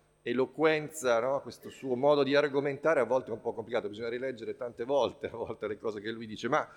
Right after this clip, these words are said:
a me sembra di aver capire questo, di aver capito questo, che nel capitolo undici di Romani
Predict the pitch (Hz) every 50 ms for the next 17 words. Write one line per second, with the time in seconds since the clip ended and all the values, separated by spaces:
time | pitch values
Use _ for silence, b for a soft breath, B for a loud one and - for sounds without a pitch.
0 | B B B B - 135 165 226 240 220 - 208 208 196 180 170 151 160 156 156
1 | 165 156 - 165 143 - 160 165 151 139 - - 110 101 101 101 - - - 110
2 | 104 - - 123 147 160 151 185 180 175 190 160 160 127 131 120 110 - 151 135
3 | 160 151 - B B B B B B B _ _ - 131 147 - 180 180 196 240
4 | 220 - 170 175 190 202 170 135 127 - - 127 123 127 127 127 131 131 117 104
5 | 95 95 101 110 113 131